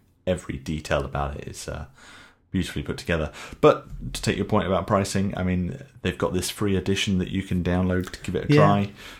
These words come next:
Speaker 1: or a demo. Um, and if you've got a friend that owns it, you can at least play a couple of maps with them. I, I'm not sure exactly in what way it's limited, whether there's just certain characters or certain maps or game modes or time, or I don't know. Uh, but that would be a way to check it out.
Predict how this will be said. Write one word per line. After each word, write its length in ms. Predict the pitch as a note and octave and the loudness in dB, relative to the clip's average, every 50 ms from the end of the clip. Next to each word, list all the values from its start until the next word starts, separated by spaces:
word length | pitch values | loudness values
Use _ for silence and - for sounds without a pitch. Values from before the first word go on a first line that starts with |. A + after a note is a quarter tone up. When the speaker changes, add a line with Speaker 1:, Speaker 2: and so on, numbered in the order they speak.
| - - | -20 -10
Speaker 1:
or 220 | - - E2+ E2 D#2+ | -4 -2 -2 -2 0
a 20 | |
demo. 460 | - F#2 F2+ F#2 F#2 F#2 F#2 F#2 F#2 - - _ _ - | 2 2 4 4 4 4 4 2 0 -4 -18 _ _ -8
Um, 420 | F2 E2+ E2+ E2+ E2+ E2+ E2+ - - | -4 -2 0 0 0 0 0 -2 -2
and 300 | E2 D#2+ D#2+ D#2 D2+ - - - - | -2 0 0 0 -2 -4 -8 -12 -12
if 180 | - - - - | -12 -10 -6 -6
you've 140 | D#2 - - | -6 -4 -2
got 140 | - - | -2 -2
a 20 | - | -2
friend 240 | - - F2 E2 D#2 | 0 2 2 2 2
that 160 | - - - | 0 -2 -2
owns 240 | F#2+ E2+ E2 D#2+ - | -2 0 0 0 0
it, 120 | E2+ - | -2 -2
you 100 | - E2+ | -2 -4
can 140 | F2 - D#2+ | -4 -4 -6
at 100 | - E2+ | -4 -2
least 260 | F2+ E2+ - - - | -2 -2 -4 -4 -6
play 220 | - F#2 E2+ D#2+ D#2 | -2 0 0 0 0
a 40 | D2 | -2
couple 280 | - - - - E2+ D#2 | -4 -8 -8 -4 -4 -4
of 80 | C#2 | -2
maps 380 | E2 E2+ D#2+ - - - - - | 0 0 0 -2 -4 -8 -6 -4
with 160 | D#2+ D2 - | -6 -4 -4
them. 100 | D#2 D#2+ | -2 0
I, 140 | D2+ D#2+ D2+ | 0 0 0
I'm 120 | - F2 F2+ | 0 0 0
not 140 | E2+ D#2 | 0 -2
sure 140 | - - F2+ | -2 -2 -2
exactly 380 | D#2+ E2+ F2+ D#2+ C2 - - D#2 | -2 0 0 0 0 0 -2 -2
in 60 | D#2 | -2
what 140 | D#2+ - - | -2 -2 0
way 140 | E2+ D#2+ D2+ | 0 0 0
it's 140 | - - | -2 0
limited, 380 | - D#2+ E2 E2 - - E2 - | -2 0 0 0 -2 -2 -4 -4
whether 180 | D2+ C2 - - | -4 -6 -6 -6
there's 180 | - - - | -6 -6 -6
just 160 | - - - | -6 -6 -4
certain 240 | - - - - - | -2 -2 -2 -2 -2
characters 460 | - - D2 C#2 - - - C#2+ C2 | -2 0 0 0 -2 -4 -6 -6 -6
or 80 | D2+ C#2+ | -6 -4
certain 260 | - - A1+ G#1 B1+ | -2 -4 -4 -2 -2
maps 380 | C#2+ D2 D2 - - - - - | -2 -2 -2 -4 -6 -10 -10 -10
or 80 | - | -10
game 260 | - - D2+ D2+ D2+ D2+ | -4 -2 -2 0 0 0
modes 320 | D2+ D2 D2 D#2 - - | 0 -2 -2 -4 -8 -14
or 100 | - - | -16 -14
time, 380 | - - - F2+ D#2 D#2 D2+ D2+ | -12 -2 2 2 2 4 2 -2
or 120 | C2+ C#2 C2+ C2+ | -2 -4 -6 -6
I 40 | - B1+ | -2 -2
don't 160 | - A1+ B1+ | 0 0 0
know. 160 | C#2+ D2 D2 - - - - - - - - - - | 0 -2 -2 -4 -10 -12 -12 -10 -10 -12 -12 -10 -4
Uh, 200 | - - D#2 D#2 | 0 4 4 4
but 320 | D2 - - C#2 C2+ - - | 4 4 2 0 0 0 0
that 220 | - D#2+ - B1+ | -2 0 0 2
would 280 | E2+ E2+ D#2 - - - | 0 0 -2 -2 -6 -2
be 80 | E2 | 0
a 80 | D#2+ D#2 | 0 2
way 100 | D#2 D2+ | 2 0
to 100 | - - | -2 -4
check 200 | - - E2+ - - | -8 -8 -6 -4 -2
it 40 | F2 | -2
out. 220 | E2+ E2 - - | -2 -2 -4 -8